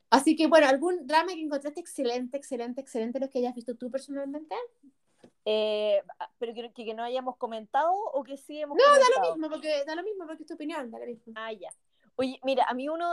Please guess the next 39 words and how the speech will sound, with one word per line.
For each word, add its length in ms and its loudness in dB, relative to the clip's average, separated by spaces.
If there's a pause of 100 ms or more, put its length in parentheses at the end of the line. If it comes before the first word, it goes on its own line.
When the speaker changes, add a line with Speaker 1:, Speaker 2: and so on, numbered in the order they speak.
(160)
Speaker 2:
que 140 -6
me, 840 -6
que 140 -8
me 240 -2
fascinó, 840 2 (140)
eh, 600 -4 (600)
a 100 4
ver, 180 -2
del 180 -4
que 140 -6
no 80 4
hemos 260 0
hablado, 540 2 (500)
Speaker 1:
Ujú. 140 -4
Speaker 2:
eh, 680 -2
y, 160 -12 (140)
y 80 -20
que 120 -6
es 40 -4
muy 160 -4
antiguo 400 2
además, 580 0 (300)
Speaker 1:
Ujú. 160 -2
Speaker 2:
es 180 -2
el 120 -14
de 540 0
el 180 -6
Oh 160 -4
My 180 -2
Venus. 560 -8
Yo 160 -4
no 80 2
lo 120 4
había 200 2
visto 260 -10
nunca 380 -8
y 100 -10
me 100 -4
encantó. 640 -6